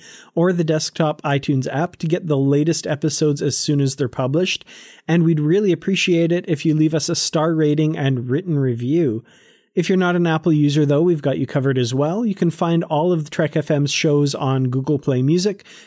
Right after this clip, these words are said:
Stitcher, TuneIn, Spreaker, SoundCloud, Windows Phone, YouTube, in most third-party apps, and you can stream and download the M P three file from our website or grab the R S S link there as well.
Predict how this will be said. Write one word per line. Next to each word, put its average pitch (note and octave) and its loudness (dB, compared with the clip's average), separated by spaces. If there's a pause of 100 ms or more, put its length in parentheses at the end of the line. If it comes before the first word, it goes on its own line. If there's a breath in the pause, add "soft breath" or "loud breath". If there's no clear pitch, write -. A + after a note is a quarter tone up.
Stitcher, G3 -2
TuneIn, F3+ 0
Spreaker, F3 -2
SoundCloud, D#3 -2
Windows G3+ 0
Phone, C3 0
YouTube, D#3+ 0 (340 loud breath)
in F3 4
most G#3+ -2
third-party F3+ 0
apps, C3+ -6 (120)
and C#4+ 2
you F#3+ 2
can D#3+ 0
stream D#3 2
and C#3+ 0
download C#3 0
the D3 -2
M C#3 0
P C#3+ -4
three D3+ -2
file C#3+ -2
from B3 0
our F3+ 2
website D3 -2 (280 loud breath)
or D#3 2
grab D3+ 0
the D3+ 2
R C3 0
S C3 -2
S B2+ -4
link A#2+ -6
there A#2+ -2
as B2 -4
well. B2 -8